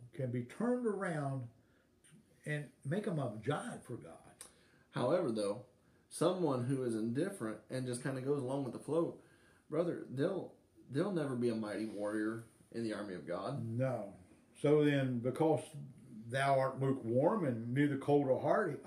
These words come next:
Speaker 1: hot, hot, I will spew thee out of my mouth.
Speaker 2: Mm.
Speaker 1: That's what he says.
Speaker 2: That word "spew" there literally means to vomit.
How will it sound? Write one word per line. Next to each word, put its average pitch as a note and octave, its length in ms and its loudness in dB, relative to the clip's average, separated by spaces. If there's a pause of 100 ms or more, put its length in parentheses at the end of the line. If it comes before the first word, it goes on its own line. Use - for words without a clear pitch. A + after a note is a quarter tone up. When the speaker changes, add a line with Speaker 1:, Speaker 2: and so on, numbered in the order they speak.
(140)
Speaker 1:
hot, - 240 0 (120)
hot, - 380 0 (180)
I B2 160 0
will B2+ 160 2
spew F3+ 340 0
thee D#3 200 6
out D3 140 0
of D3 60 -4
my D#3+ 120 -4
mouth. F3 320 -8 (460)
Speaker 2:
Mm. A2 240 -2
Speaker 1:
That's - 180 -16
what A#2 100 -6
he C3+ 80 -8
says. D3 320 -10 (420)
Speaker 2:
That C#3+ 180 2
word D#3+ 200 4
"spew" D#3+ 340 0
there A2+ 220 2
literally C#3+ 600 -2
means A#2+ 600 -6 (720)
to B2+ 100 -2
vomit. A#2 560 0